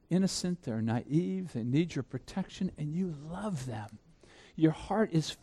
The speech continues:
filled with love for them as you look at them before you.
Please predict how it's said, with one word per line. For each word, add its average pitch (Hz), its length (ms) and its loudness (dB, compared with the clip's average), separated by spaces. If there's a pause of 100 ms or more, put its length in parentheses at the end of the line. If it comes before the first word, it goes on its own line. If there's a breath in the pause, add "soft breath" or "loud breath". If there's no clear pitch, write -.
filled 240 320 4
with 147 160 2
love 185 440 4
for - 220 -4
them 175 300 4
as 139 160 2
you 151 80 4
look 180 400 -6
at 151 160 -6
them 107 300 -8
before 233 420 -4
you. 104 240 -2